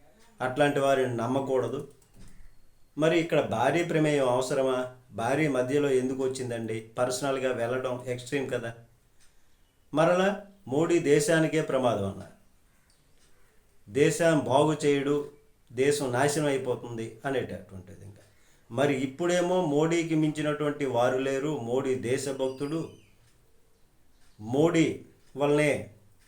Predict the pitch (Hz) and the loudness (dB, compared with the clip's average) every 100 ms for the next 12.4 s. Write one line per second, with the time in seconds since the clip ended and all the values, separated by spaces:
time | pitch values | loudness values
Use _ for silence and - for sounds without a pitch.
0 | - 123 131 151 143 139 143 139 147 151 | -6 -4 -2 -2 -2 -2 0 -2 -2 -4
1 | 120 120 131 135 131 127 117 110 139 139 | -2 -2 -2 0 0 0 -2 -2 0 -2
2 | 139 135 135 135 139 131 117 123 127 123 | -2 -2 -2 -2 -4 -4 -4 -2 -2 0
3 | 123 120 101 - - - _ - 104 95 | 0 -2 -6 -12 -20 -20 _ -10 -6 -6
4 | - - - - - - - 143 143 175 | -8 -14 -20 -18 -16 -18 -6 -4 0 2
5 | 151 135 151 202 196 160 160 147 127 110 | 2 -2 0 0 0 2 4 2 -2 -6
6 | 98 101 98 95 - 139 165 170 135 127 | -6 -6 -6 -8 -4 0 2 2 2 0
7 | 127 127 113 113 110 110 104 98 104 98 | 0 -2 -2 -2 -6 -6 -8 -10 -10 -10
8 | 95 92 92 - - 123 139 143 131 117 | -10 -14 -18 -18 -6 0 0 0 -2 -2
9 | 127 135 131 127 120 117 113 107 101 98 | 0 0 0 -4 -6 -6 -4 -4 -4 -8
10 | 98 - - _ _ _ _ - 135 131 | -10 -18 -20 _ _ _ _ -14 -10 0
11 | 147 139 117 123 151 165 160 139 127 127 | 0 2 0 2 2 4 2 0 -2 -2
12 | 117 113 101 98 | -8 -6 -8 -8